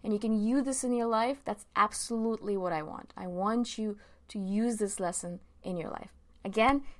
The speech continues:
thank you for listening. Thank you for watching. Thank you for being with me. And I shall see you guys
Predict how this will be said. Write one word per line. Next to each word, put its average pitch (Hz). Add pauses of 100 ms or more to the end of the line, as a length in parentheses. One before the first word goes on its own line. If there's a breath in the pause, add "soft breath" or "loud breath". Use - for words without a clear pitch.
thank 262
you 269
for 226
listening. 349
Thank 202
you 202
for 185
watching. 254
Thank 208
you 208
for 196
being 254
with 247
me. 277 (480 soft breath)
And 196
I 180
shall 202
see -
you 214
guys 202